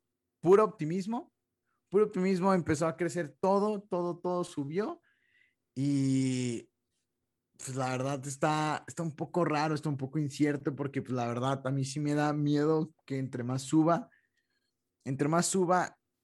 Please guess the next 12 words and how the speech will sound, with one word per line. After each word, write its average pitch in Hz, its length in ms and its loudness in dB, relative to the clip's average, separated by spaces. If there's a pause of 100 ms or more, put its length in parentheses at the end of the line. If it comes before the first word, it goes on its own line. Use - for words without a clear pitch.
tengan 156 380 -6
miedo. 147 220 -2
Es 135 100 -4
que 156 200 -4 (1300)
entiendan 156 800 0
que - 120 -6
tienen 147 320 -2
que 165 100 2
tener 131 460 -4 (300)
esa 151 220 -4
mentalidad. 123 760 -2 (540)
No, 135 240 0